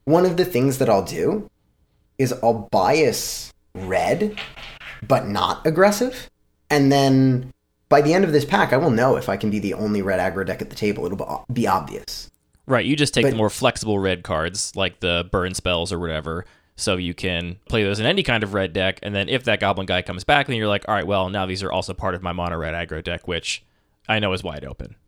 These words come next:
Speaker 1: Exactly, and that, that is the closest thing that I do to staying quote-unquote open in Cube. I choose to be more flexible based on the cards, the most powerful cards that I think are possible to wheel,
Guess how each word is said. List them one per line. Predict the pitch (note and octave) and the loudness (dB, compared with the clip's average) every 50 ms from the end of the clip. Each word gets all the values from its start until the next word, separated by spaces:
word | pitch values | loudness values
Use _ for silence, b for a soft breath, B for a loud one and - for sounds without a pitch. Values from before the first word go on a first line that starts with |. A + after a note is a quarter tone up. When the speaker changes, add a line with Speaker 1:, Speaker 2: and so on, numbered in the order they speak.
| _ _ _ _ | _ _ _ _
Speaker 1:
Exactly, | - - D3+ B2+ G#2 - - G2+ G2+ - - | 0 2 2 2 2 0 -2 -2 -2 -2 0
and | - F3 E3+ D#3+ D#3 | 0 0 2 4 4
that, | E3 F3 F#3+ G3+ G3+ G3+ B B B B B B - | 4 6 4 4 2 0 B B B B B B -2
that | F3+ F#3+ A3 B3 | 2 2 2 2
is | B3 A3 - | 2 0 0
the | - - | 0 -2
closest | - - - - A#2 A#2 B2+ B2 - - C#3+ C#3 - - - | -2 -4 -4 2 2 4 4 4 4 2 2 2 0 -4 0
thing | - A2 G#2+ A#2+ B2+ A#2 | 2 2 4 4 4 4
that | A2 G#2+ - - | 2 2 0 0
I | F#2+ G2+ G#2+ A2 A2 A2+ A#2 A#2 A#2 A#2 A2 A2 - _ _ - G#2 | 0 2 2 4 4 4 4 2 2 0 -2 -4 -6 _ _ -10 -6
do | F#2+ A2+ A2+ A#2 A#2+ | -4 -2 0 0 0
to | A#2+ - A#2 | 0 0 -2
staying | G#2 - - A#2 G#2+ G#2+ G#2 G2+ | -2 0 2 2 4 4 2 2
quote-unquote | G2 G#2 G2+ G2+ G2 - G#2+ G2+ G2 - - - | 2 0 0 0 0 0 0 -2 -2 -2 -4 -6
open | F#2 F2+ - A2 A2 | -6 -2 0 0 0
in | A2+ A#2 A#2+ | 2 0 0
Cube. | B2 - C3+ C3+ C3+ C3 C3 C3 - _ _ _ _ _ _ _ _ - | 2 2 2 2 2 0 -4 -8 -14 _ _ _ _ _ _ _ _ -2
I | - B2+ A#2+ | 0 0 0
choose | A#3 - - - - - F#3+ F#3+ F#3+ F#3+ F#3 D#3+ - | 0 0 -2 0 0 2 2 2 4 4 2 2 0
to | - D#3+ | 0 0
be | C#3+ C3 C3+ | 2 4 4
more | C3+ B2 A#2+ A#2+ A#2 | 6 6 6 4 4
flexible | A#2 - - A2+ G#2+ G#2 - - - C#3 C3+ D3+ D3 C#3+ C#3+ C#3+ C#3+ - _ _ _ _ _ _ _ _ _ _ _ - | 2 0 -2 0 0 0 0 -2 -2 0 2 4 4 4 2 0 -2 -6 _ _ _ _ _ _ _ _ _ _ _ 2
based | - C3 C#3+ C#3+ C3+ - - | 4 4 4 4 0 2 2
on | D3 D3 C#3+ | 4 4 4
the | C3 A#2+ | 2 0
cards, | - - - A2+ A2+ A#2+ A#2+ A#2 A2+ A#2 - - - | 0 2 4 4 6 6 6 4 2 -4 -8 -10 -8
the | G#2+ G#2+ G#2+ | -4 -2 0
most | G2+ G#2+ A2 A#2+ D3 D3+ - - - | 2 2 4 4 4 4 2 -2 -2
powerful | - B2 A#2 B2 B2+ - C3 B2 A2+ | 0 2 4 4 4 4 4 2 0
cards | - - G#2 A2+ C3+ D#3+ E3+ - - | 2 2 2 4 4 2 0 0 0
that | - A2 | 2 2
I | A2 | 2
think | - - A#2+ A#2 - | 0 0 -2 0 0
are | A2 G#2 G2+ - - - _ _ _ _ _ _ _ _ _ _ _ - | 0 0 0 -2 -6 -18 _ _ _ _ _ _ _ _ _ _ _ -6
possible | - - C3 A#2+ A#2 - - C#3 A#2 A2+ A#2 A2+ | 0 2 2 4 2 2 0 0 0 0 -2 -2
to | - A2 | -2 -2
wheel, | G2+ F#2+ G2+ G2 G#2 B2 C#3+ E3+ G3 F#3+ | -2 -2 0 0 0 2 2 0 -2 -4